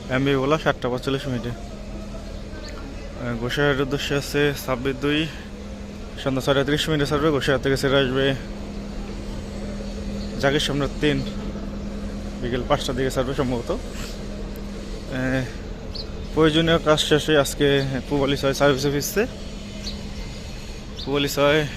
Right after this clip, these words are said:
কেউপাড়ার উদ্দেশ্যে ছেড়ে যাবে সন্ধ্যা ছয়টায়। কেউপাড়া থেকে ছেড়ে আসবে জাহিদ তিন দুপুর একটায়।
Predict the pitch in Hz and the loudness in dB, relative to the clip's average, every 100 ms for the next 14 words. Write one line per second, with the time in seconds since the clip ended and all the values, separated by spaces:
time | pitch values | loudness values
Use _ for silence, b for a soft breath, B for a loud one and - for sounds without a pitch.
0 | - - 143 147 147 151 143 139 147 147 | -2 2 4 4 2 2 0 0 2 2
1 | 147 151 143 143 131 131 120 147 147 165 | 2 2 0 -2 2 2 2 4 4 4
2 | 190 - - - - - - - - 151 | 0 -2 -10 -10 -12 -12 -12 -6 0 4
3 | 156 165 156 147 147 147 139 156 151 135 | 6 4 4 2 4 4 6 4 4 0
4 | 131 131 135 131 - 143 135 - - - | -2 0 2 0 2 2 2 -6 -10 -10
5 | - - - - - - - 127 127 131 | -10 -10 -12 -12 -12 -10 -8 -4 -4 -2
6 | 147 143 - 127 | 0 -2 -2 -4